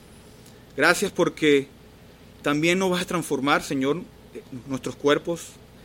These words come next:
y nos darás un cuer-, un cuerpo glorificado, Padre. Gracias por tu, por tu misericordia, Señor. Ayúdanos a vivir vidas de acuerdo a, a tu voluntad.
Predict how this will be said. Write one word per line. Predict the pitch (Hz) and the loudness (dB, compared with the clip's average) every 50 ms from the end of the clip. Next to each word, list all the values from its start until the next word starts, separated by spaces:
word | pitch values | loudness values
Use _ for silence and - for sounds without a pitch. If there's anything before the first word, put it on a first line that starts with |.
| - - - | -20 -16 -10
y | 147 | -4
nos | 143 147 143 | -2 0 2
darás | 147 143 143 147 151 | 2 2 2 2 0
un | 165 170 | -2 -4
cuer-, | 156 - - 165 160 - - - - - - - - - - - - - - - - - | -4 2 4 4 4 4 2 -6 -20 -20 -20 -20 -20 -20 -20 -20 -20 -20 -20 -20 -14 -10
un | 156 143 | -10 -8
cuerpo | 123 - 156 143 - 156 | 0 0 0 2 2 0
glorificado, | 143 143 135 127 117 - 110 - 113 107 104 104 104 | 0 0 0 0 -4 -6 -8 -10 -8 -8 -8 -8 -8
Padre. | - 107 104 104 104 110 107 - - - - - - - - - - - - - - - - - - - | -8 -10 -10 -10 -12 -14 -16 -20 -20 -20 -20 -20 -20 -20 -20 -20 -20 -20 -20 -20 -20 -20 -20 -20 -8 -4
Gracias | 123 135 151 160 - - 185 165 160 | -2 0 0 0 0 0 0 0 0
por | - 160 147 | 0 -4 -2
tu, | - - 135 131 127 120 - - - | -2 -2 0 0 -2 -2 -6 -12 -14
por | 131 131 | -14 -10
tu | - 143 | -6 -4
misericordia, | 131 127 117 - 131 123 113 - 156 160 175 185 185 156 | -4 -4 -4 -4 -6 -6 -2 2 2 4 4 2 0 -2
Señor. | - 143 143 156 160 | -4 -4 -2 0 0
Ayúdanos | 151 143 147 156 175 175 170 170 | 0 2 2 0 0 -2 -2 -2
a | 165 | -2
vivir | 147 143 139 147 151 147 | -2 0 0 0 -2 -2
vidas | 147 170 170 175 170 175 170 165 | -2 0 0 2 2 2 0 0
de | 160 | -4
acuerdo | 139 - - 151 151 151 151 160 160 160 - - | -4 0 2 2 2 2 0 -2 -4 -6 -12 -16
a, | 107 - - - - - - | -16 -18 -18 -20 -20 -20 -20
a | - | -10
tu | - 147 135 | -6 -4 0
voluntad. | 131 131 127 123 113 - 151 160 175 | 0 0 0 -2 -2 -2 0 0 0